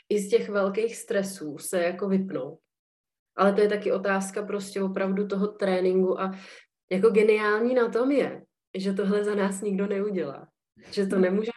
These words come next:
Speaker 1: vyčíst v knížce, že to nemůžem, eh,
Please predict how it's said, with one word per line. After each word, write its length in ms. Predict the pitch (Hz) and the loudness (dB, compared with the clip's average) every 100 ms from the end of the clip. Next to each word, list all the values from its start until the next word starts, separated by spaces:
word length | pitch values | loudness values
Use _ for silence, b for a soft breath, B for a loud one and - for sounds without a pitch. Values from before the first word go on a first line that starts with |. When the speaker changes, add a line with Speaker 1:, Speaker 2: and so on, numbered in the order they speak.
| 233 | -8
Speaker 1:
vyčíst 380 | 233 - 233 - | -8 -6 -6 -6
v 40 | |
knížce, 640 | 233 226 - - 226 220 208 | -6 -6 -6 -2 -2 0 -4
že 140 | 196 | -4
to 120 | 190 170 | -2 -2
nemůžem, 640 | 165 190 214 233 226 233 - B B B B - | -2 -2 4 4 4 0 -10 B B B B -2
eh, 320 | 165 160 | -2 -2